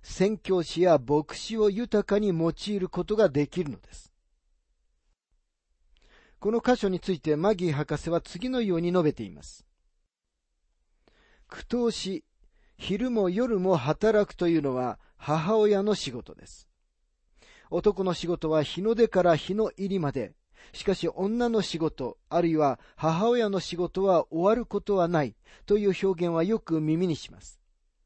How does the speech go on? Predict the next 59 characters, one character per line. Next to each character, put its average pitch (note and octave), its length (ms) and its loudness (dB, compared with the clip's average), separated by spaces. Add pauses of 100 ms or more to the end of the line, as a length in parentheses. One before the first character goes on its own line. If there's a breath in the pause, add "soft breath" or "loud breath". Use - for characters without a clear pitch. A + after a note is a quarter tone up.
(460 soft breath)
母 E3 260 2
親 E3+ 200 4
は D#3+ 180 6
お D#3+ 80 2
金 A#3+ 300 2
を F#3+ 100 2
も E3+ 120 2
ら G3+ 100 6
っ - 20 0
て - 200 -2
い F3 80 6
る D#3+ 120 4
乳 G3+ 100 2
母 G3+ 160 10
で D#3+ 100 2
は F#3+ 120 6
あ - 20 4
り B2+ 80 -2
ま G2 80 -14
せ - 160 -18
ん。 - 80 -20 (1000 soft breath)
パ F#3 140 4
ウ - 20 2
ロ D#3+ 80 0
は D#3+ 100 4
自 C#3+ 180 -4
分 F#3 200 0
は G3+ 260 4 (220 soft breath)
時 D#3 260 -4
給 C4 260 -6
を A3+ 160 2
も G3 140 2
ら G3 120 8
っ A3 40 -2
て F3+ 220 0
働 G3+ 520 2
い F#3 60 2
て F#3 120 2
い F#3 60 6
る F3+ 140 4
乳 E3+ 160 -4
母 A#3 160 4
で F#3 120 4
は D#3+ 160 6
な G3 200 0
か A#3+ 140 0
っ A3 40 -2
た - 240 -2
の E3+ 120 -4
だ D#3+ 160 0
と G3 100 -2
言 E3+ 80 2
っ C3+ 40 -4
て - 180 -6
い A#2 40 -2
る - 60 -14
の - 100 -20
で - 120 -20
す。 - 200 -20